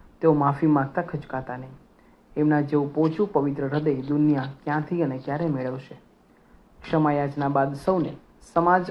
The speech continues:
ઉત્કર્ષના આ કાર્યમાં ટેકો આપવાની હાકલ કરતા સ્વામીશ્રીએ કહ્યું, "બધાએ આમાં સહકાર આપવો." પટેલ સાહેબને પણ આશીર્વાદ છે કે અહીં હોસ્પિટલ સરસ અને જલ્દી બની જશે,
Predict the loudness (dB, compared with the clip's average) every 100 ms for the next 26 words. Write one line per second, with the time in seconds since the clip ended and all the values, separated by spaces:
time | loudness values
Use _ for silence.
0 | -6 -4 -2 -2 0 -2 -2 -2 -2 -2
1 | -2 -4 -6 2 4 4 2 -4 -4 -6
2 | -6 -2 -2 -2 -4 -6 -10 -14 -20 -20
3 | _ -6 4 4 6 2 0 2 2 2
4 | 0 -10 -20 -20 -10 2 6 8 6 6
5 | 4 4 4 4 2 2 -2 -6 -14 -14
6 | _ _ _ _ _ _ -20 -20 _ _
7 | _ _ _ _ _ _ _ _ _ _
8 | -2 2 2 4 4 4 2 2 4 2
9 | 4 4 4 2 -2 0 0 0 -2 -2
10 | 0 0 0 0 0 -2 -2 -2 0 2
11 | 4 4 2 0 -2 -8